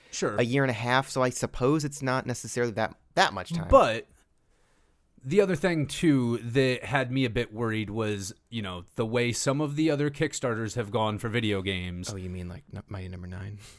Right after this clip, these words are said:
Speaker 1: Which supposedly comes out in June now. But, uh, <laughs>
Speaker 2: What was the, what was the delay? The, the
Speaker 1: I don't
Speaker 2: most recent
Speaker 1: I don't
Speaker 2: delay?
Speaker 1: fucking know.
Speaker 2: I forget. I feel like we've been
Speaker 1: Fucking
Speaker 2: talking about Mighty Number Nine delays for
Speaker 1: Since
Speaker 2: longer
Speaker 1: we started doing
Speaker 2: podcasts
Speaker 1: podcasts.
Speaker 2: in general.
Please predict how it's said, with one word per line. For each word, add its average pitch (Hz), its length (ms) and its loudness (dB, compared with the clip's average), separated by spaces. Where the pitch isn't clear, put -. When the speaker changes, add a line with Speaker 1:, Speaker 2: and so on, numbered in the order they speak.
Speaker 1:
Which 117 360 -6
supposedly 107 720 -2
comes 113 240 -4
out 113 140 0
in 107 100 -2
June 113 180 0
now. 87 300 -8
But, 120 640 2
uh, 113 300 2
<laughs> 147 140 2
Speaker 2:
What 143 160 -4
was 185 140 -6
the, 160 120 2
what 143 140 -2
was 147 200 -4
the 151 100 0
delay? 147 440 2
The, 120 140 0
the 104 80 -4
Speaker 1:
I 113 60 0
don't 101 60 0
Speaker 2:
most 117 200 2
recent 120 240 -2
Speaker 1:
I - 20 4
don't 117 80 4
Speaker 2:
delay? 120 160 2
Speaker 1:
fucking 117 280 -10
know. 110 300 -6
Speaker 2:
I 107 80 -8
forget. 95 340 -4
I 123 80 4
feel 170 180 2
like 147 100 6
we've 135 160 6
been 113 100 4
Speaker 1:
Fucking 107 80 -4
Speaker 2:
talking 117 220 4
about 104 280 4
Mighty 107 260 2
Number 101 200 2
Nine 101 200 -2
delays 98 360 0
for 107 140 -2
Speaker 1:
Since 104 240 4
Speaker 2:
longer 110 140 4
Speaker 1:
we 98 40 4
started 156 420 2
doing 127 520 0
Speaker 2:
podcasts 110 240 4
Speaker 1:
podcasts. - 420 0
Speaker 2:
in 117 100 0
general. 107 340 2